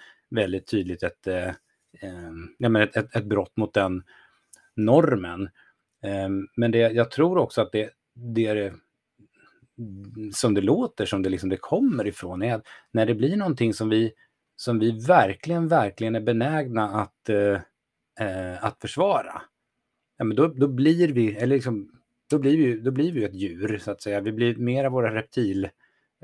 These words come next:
eh, reptilreflexer, vi blir mer av det här liksom, eh, limbiska systemet, heter det, vara snabba och, och sådär. Och, och, och liksom just det, det långsiktiga och det, liksom de bitarna, det kult-, kulturmässiga, utan det är bara här och nu så,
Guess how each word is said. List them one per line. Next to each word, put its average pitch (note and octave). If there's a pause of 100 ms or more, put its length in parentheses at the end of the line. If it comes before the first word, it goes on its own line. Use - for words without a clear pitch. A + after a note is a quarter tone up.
eh, F#2 (200)
reptilreflexer, A2
vi G#2
blir G2+
mer A2
av G#2
det G2
här F#2
liksom, F2+ (760)
eh, F2+
limbiska A2+
systemet, G2
heter G2
det, F#2+
vara F#2
snabba F#2
och, F#2+
och F#2
sådär. F2+ (540)
Och, F3 (440)
och, -
och E3
liksom B2+
just B2+
det, C3 (180)
det C3+
långsiktiga B2
och A2
det, G#2
liksom G2+
de D3+
bitarna, F#2+
det F#2
kult-, -
kulturmässiga, G2+
utan G2+
det A2
är A#2
bara G2+
här A2
och G#2
nu A2+
så, F2+